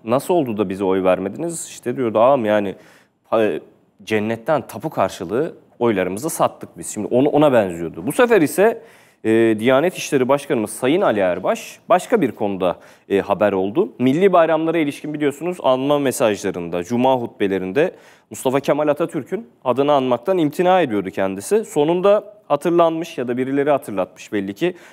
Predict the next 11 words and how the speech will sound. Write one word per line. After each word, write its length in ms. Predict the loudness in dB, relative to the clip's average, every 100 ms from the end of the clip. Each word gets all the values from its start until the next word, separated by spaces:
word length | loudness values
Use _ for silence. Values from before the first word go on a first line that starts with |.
| -4
Malazgirt 540 | 0 2 2 0 -4
Zaferi 360 | -2 -2 0 0
ve 60 | 0
otuz 300 | 0 -2 2
Ağustos 380 | 2 0 -6
Zafer 360 | -2 2 2 4
Bayramı 320 | 2 2 -2
ile 140 | -2 -2
ilgili 180 | 0
yayınladığı 560 | 2 2 0 -2 0 0
mesajda 600 | -2 -6 -8 -4 -4 -4